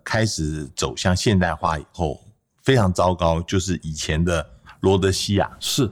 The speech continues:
Speaker 1: 就是后来叫做 Zimbabwe，
Speaker 2: 对。
Speaker 1: 啊。那，呃，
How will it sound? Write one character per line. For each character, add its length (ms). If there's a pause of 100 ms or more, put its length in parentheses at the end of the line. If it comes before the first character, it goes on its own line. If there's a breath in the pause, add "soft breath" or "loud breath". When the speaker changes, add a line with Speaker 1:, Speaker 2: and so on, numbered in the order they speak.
Speaker 1:
就 140
是 180
后 180
来 140
叫 160
做 180
Zimbabwe， 680 (160)
Speaker 2:
对。 120
Speaker 1:
啊。 140 (920 soft breath)
那， 400 (200)
呃， 360